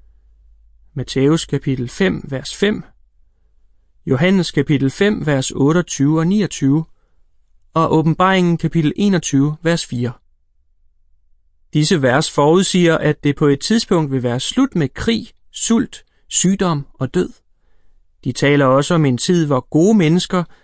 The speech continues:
kan glæde sig over at bygge deres eget hus, dyrke deres eget stykke jord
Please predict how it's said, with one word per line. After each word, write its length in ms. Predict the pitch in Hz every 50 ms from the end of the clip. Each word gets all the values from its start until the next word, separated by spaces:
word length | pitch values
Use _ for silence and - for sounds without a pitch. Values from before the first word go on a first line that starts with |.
| _ -
kan 140 | - 127 117
glæde 360 | - 135 147 175 190 208 226
sig 180 | 214 - 165
over 240 | - 156 170 165 147
at 100 | 131 127
bygge 320 | - - 160 175 185 202 180
deres 260 | 160 147 131 127 -
eget 260 | 123 127 151 170 170
hus, 460 | - 208 220 214 - - - - - - _ _ _ _ _ _ - - -
dyrke 300 | 147 147 160 180 175 185
deres 280 | 156 147 135 127 123 -
eget 280 | 131 131 143 160 170
stykke 280 | - - 147 135 - 131
jord 380 | 123 156 185 180 175 170 -